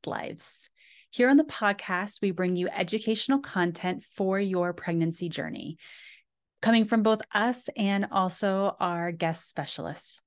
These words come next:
Whether you're thinking about starting a family, you're already pregnant, or maybe you already have some kiddos at home,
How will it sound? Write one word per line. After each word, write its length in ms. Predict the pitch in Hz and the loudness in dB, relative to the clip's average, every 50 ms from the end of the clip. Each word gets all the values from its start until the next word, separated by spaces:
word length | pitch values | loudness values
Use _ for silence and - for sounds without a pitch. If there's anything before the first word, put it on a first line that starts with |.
| _ _ _ _ _ _ _ _ | _ _ _ _ _ _ _ _
Whether 200 | - 214 220 233 | 2 4 6 6
you're 160 | 254 262 269 262 | 6 6 4 4
thinking 340 | 262 - 247 240 - 240 | 4 4 2 2 2 -2
about 300 | 196 220 220 202 196 190 | -2 2 2 2 0 0
starting 520 | - - - - - 254 262 262 262 262 262 | -2 -6 -6 -2 2 4 4 6 6 4 4
a 40 | 254 | 2
family, 840 | - - 262 254 254 254 247 247 247 247 247 240 240 240 233 - - | 2 0 0 2 4 4 4 2 2 2 0 0 0 -2 -4 -6 -6
you're 180 | 208 202 - | -8 -6 -2
already 320 | - 208 214 214 220 220 220 | -2 -2 0 0 -2 -2 -4
pregnant, 540 | 220 - 208 208 214 208 214 214 226 - - | -4 -2 0 0 2 2 0 0 -2 -4 -4
or 100 | - 208 | -4 -2
maybe 220 | 208 208 214 214 | 0 0 0 0
you 140 | 220 226 214 | 0 0 0
already 260 | 196 214 214 214 220 | 0 0 0 -2 -2
have 240 | 214 196 208 208 208 | -4 -2 -4 -4 -4
some 220 | - - 226 220 208 | -2 -2 -2 -4 -4
kiddos 360 | - 208 214 208 214 214 214 | -2 -2 -2 0 0 0 0
at 120 | 208 202 | -2 -2
home, 460 | 202 - 226 226 208 180 170 170 170 | -2 -2 -2 0 0 0 -2 -2 -4